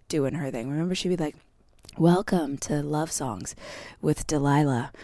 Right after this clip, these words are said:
This one goes out to Steve. Sarah wants you to know that you are the love of her life." In this current state, I feel like I could be a late-night romance radio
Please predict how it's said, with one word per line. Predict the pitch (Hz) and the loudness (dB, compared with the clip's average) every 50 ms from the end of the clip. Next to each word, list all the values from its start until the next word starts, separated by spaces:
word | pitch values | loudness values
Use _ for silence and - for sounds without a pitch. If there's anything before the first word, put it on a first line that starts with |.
| - - - _ | -20 -20 -14 _
This | - 185 202 - - | 0 0 2 4 4
one | 220 208 190 | 2 2 2
goes | - 175 160 147 | 2 0 2 2
out | 156 147 147 - - | 2 0 0 -2 -4
to | - | -6
Steve. | - - - - - 147 143 135 123 127 - - - - - - - - _ - | -6 -6 -6 -4 -4 -2 -2 -2 -2 -4 -6 -10 -16 -20 -20 -20 -20 -20 _ -8
Sarah | - - - - 175 170 170 175 175 170 | -4 -2 4 6 8 8 8 8 8 6
wants | 165 160 160 151 147 - - - | 6 4 2 2 2 0 -4 -4
you | 156 147 | -4 -4
to | 143 139 | -4 -4
know | 135 135 131 127 123 123 113 - - _ _ _ _ | -4 -4 -2 -2 -4 -4 -6 -8 -12 _ _ _ _
that | - 143 139 139 135 135 - - _ - _ _ _ | -2 0 0 0 0 -2 -6 -10 _ -20 _ _ _
you | - 160 165 170 175 180 185 190 214 226 - _ - _ _ _ - | -4 0 0 0 2 0 0 -2 -4 -6 -10 _ -20 _ _ _ -2
are | 156 147 143 | -2 -2 -2
the | - 120 | -4 -6
love | 123 135 139 143 143 147 147 151 160 - - - | -10 -8 -6 -4 -4 -2 -4 -4 -6 -10 -14 -14
of | - - - - | -14 -14 -14 -8
her | - 135 143 147 | -4 -2 -2 0
life." | 147 139 131 127 117 104 - - - - - - - - - - - - - - - _ _ - | 0 0 -2 -2 -4 -6 -12 -16 -18 -18 -20 -20 -20 -20 -20 -20 -20 -20 -20 -20 -20 _ _ 6
In | 190 175 185 202 | 6 6 8 6
this | 202 208 208 - | 4 2 0 -2
current | - - 185 175 165 - - | 0 0 2 2 2 0 -4
state, | - - 175 160 147 - - | -6 -4 -2 -2 -2 -2 -4
I | 147 | -6
feel | - - 156 | -2 0 0
like | 147 143 - - | 0 0 0 -4
I | 139 | -6
could | - - 151 143 | -4 -4 -6 -2
be | - 143 | -2 -2
a | 139 | 0
late-night | 139 139 139 139 - - - 139 131 131 117 - _ _ _ | 0 2 2 0 0 -2 -4 -4 -4 -4 -4 -6 _ _ _
romance | 147 143 131 131 131 123 120 117 - - - - - - _ _ _ _ _ _ _ _ _ _ _ - | -2 0 0 0 -2 -2 -4 -4 -6 -6 -6 -6 -8 -10 _ _ _ _ _ _ _ _ _ _ _ -14
radio | - 143 143 143 131 117 113 107 92 64 69 69 - | -10 -4 0 0 0 0 0 -2 -2 -2 -2 -4 -6